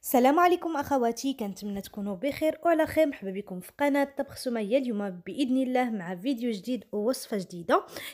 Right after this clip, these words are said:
كيف ما كتشوفوا غادي نقوم بتحضير حلوة سهلة اقتصادية، مكونات اللي هي جد بسيطة. غتحصلوا على واحد الحلوة اللي كتجي هكا راقية شكلا ومذاقا، كتجي لذيذة جدا جدا، فنتمنى فعلا أنكم تجربوها.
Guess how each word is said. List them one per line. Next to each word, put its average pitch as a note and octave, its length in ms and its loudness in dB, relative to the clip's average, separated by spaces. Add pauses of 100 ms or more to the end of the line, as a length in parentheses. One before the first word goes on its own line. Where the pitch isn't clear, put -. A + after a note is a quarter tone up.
كيف C#4 200 -2
ما C#4 100 6
كتشوفوا B3+ 500 0
غادي A3 180 2
نقوم A3 280 -4
بتحضير G#3+ 580 0
حلوة G#3 560 0
سهلة G3+ 680 -2
اقتصادية، G#3+ 920 0 (320)
مكونات C#4+ 720 2
اللي A#3 140 -2
هي A#3 240 2 (100)
جد G#3 280 -8
بسيطة. G3 600 -2 (280)
غتحصلوا C#4 360 4
على B3 100 6
واحد A3+ 220 0
الحلوة A3+ 340 -4
اللي G#3+ 120 -4
كتجي G3+ 360 -4
هكا G3 220 -8
راقية G3+ 380 -6
شكلا G#3+ 480 -6
ومذاقا، G#3 600 0 (300)
كتجي G#3 400 0
لذيذة F#3+ 960 0
جدا G#3 220 -2
جدا، F#3 420 -4
فنتمنى G3+ 520 -6
فعلا A3 400 0
أنكم G3 460 -8
تجربوها. A3 600 0